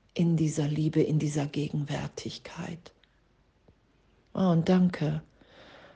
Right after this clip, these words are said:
danke, danke, dass das die Schulung unseres Geistes gerade ist. Wirklich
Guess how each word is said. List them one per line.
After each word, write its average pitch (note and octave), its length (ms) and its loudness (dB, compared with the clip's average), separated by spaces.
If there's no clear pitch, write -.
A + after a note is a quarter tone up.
danke, F3+ 500 2
danke, F3+ 260 10
dass F3+ 220 8
das F3+ 140 0
die F3+ 120 2
Schulung A3+ 440 8
unseres F3 360 6
Geistes G#3 720 0
gerade D#3+ 360 -4
ist. - 480 -8
Wirklich F#3 580 6